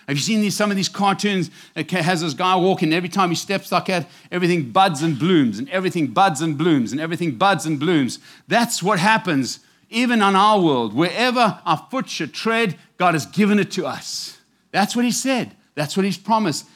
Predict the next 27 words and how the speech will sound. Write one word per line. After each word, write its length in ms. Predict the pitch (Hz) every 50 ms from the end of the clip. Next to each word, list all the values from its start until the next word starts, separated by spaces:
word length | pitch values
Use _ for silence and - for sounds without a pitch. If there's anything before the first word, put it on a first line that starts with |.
| _
That's 220 | - 165 160 - -
what 120 | 196 196
he's 120 | 208 165 180
empowered 560 | 190 165 - - 196 185 202 208 196 196 175
us 200 | 170 156 - -
to 160 | - 151 135
be. 380 | 117 156 170 143 101 82 - _ _ _ - - - - - _ -
And 140 | - 160 160
so 160 | - 202 190
we 120 | 180 202 247
gotta 180 | 233 214 -
understand 640 | 185 220 226 220 196 - - 208 208 220 226 226 202
that. 400 | 175 147 117 - - - - - _ _ _ _ _ _ _ _ _ _ _ _ _ _ _ _ _ _ _ _ _ - - -
And 180 | 170 170 151
we 140 | 196 262 262
need 180 | 247 254 208 -
to 80 | 233
respond 680 | 247 240 233 - - - - 233 240 240 226 175 123 98 - _ _ _ _ _ _ _ _ _ -
to 160 | - 233 233
this 200 | 185 247 262 -
promise 640 | - - - 254 262 240 208 143 - - - - - _ _ _ _ _ _
that 140 | - 208 214
was 160 | 214 185 160
announced 520 | 190 185 190 214 226 220 180 - - -
here 240 | - 196 156 117 - - - _ _ _ _ _ _ _ _ _ _ _ _ _ -
by 380 | 123 175 202 214 226 226 - -
Isaiah. 600 | 185 196 208 156 190 208 202 196 190 156 127 -